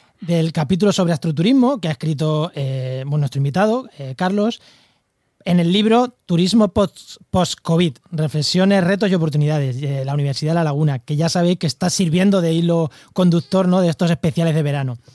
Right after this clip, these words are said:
Pero antes de entrar en astroturismo, que vamos a hablar de astroturismo, vamos a empezar por el principio, porque el astroturismo no tiene sentido sin la primera parte de tu, de tu capítulo, que se llama Turismo Rural y Astroturismo, ¿no?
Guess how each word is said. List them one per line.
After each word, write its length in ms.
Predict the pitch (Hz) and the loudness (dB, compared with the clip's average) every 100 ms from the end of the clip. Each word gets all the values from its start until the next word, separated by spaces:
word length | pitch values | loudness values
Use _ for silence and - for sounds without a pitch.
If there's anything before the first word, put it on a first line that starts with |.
| - - - _ _ _ _ | -20 -20 -20 _ _ _ _
Pero 160 | 165 165 | 0 0
antes 240 | 185 208 | 0 2
de 60 | 208 | 2
entrar 200 | 202 202 | 2 2
en 80 | |
astroturismo, 640 | 185 196 151 165 208 233 - | 2 0 0 4 4 2 -2
que 100 | 151 | -2
vamos 160 | 175 185 | 0 0
a 40 | |
hablar 140 | 165 | 0
de 60 | 160 | -2
astroturismo, 580 | 143 147 151 190 190 269 _ _ _ _ _ _ _ _ _ _ _ | -4 -4 0 2 0 -2 _ _ _ _ _ _ _ _ _ _ _
vamos 220 | 160 175 | -2 0
a 20 | |
empezar 140 | 180 190 | 0 0
por 100 | 190 | 0
el 40 | |
principio, 380 | 156 143 214 175 | 0 0 0 0
porque 160 | 147 151 | -2 -4
el 20 | |
astroturismo 680 | 131 160 160 180 214 240 - | -2 -4 0 2 4 2 0
no 220 | 175 190 | 2 2
tiene 180 | 202 196 | 4 2
sentido 400 | 202 180 202 202 | 2 2 2 2
sin 180 | 202 175 | 2 2
la 120 | 160 | 0
primera 320 | 156 165 185 | 0 2 0
parte 420 | 160 196 190 208 | 0 -2 0 -2
de 100 | 180 | -2
tu, 320 | 139 156 151 143 - - | -4 -4 -4 -6 -10 -8
de 80 | 165 | -4
tu 80 | |
capítulo, 340 | 165 156 196 214 | -2 -2 -2 -2
que 40 | 170 | 0
se 60 | |
llama 180 | 190 156 | 0 -2
Turismo 360 | - 165 196 190 | 0 2 4 4
Rural 260 | 196 220 | 2 0
y 120 | 220 180 | 0 -2
Astroturismo, 600 | - 151 147 170 160 | -2 -6 -2 0 0
¿no? 140 | 143 | -2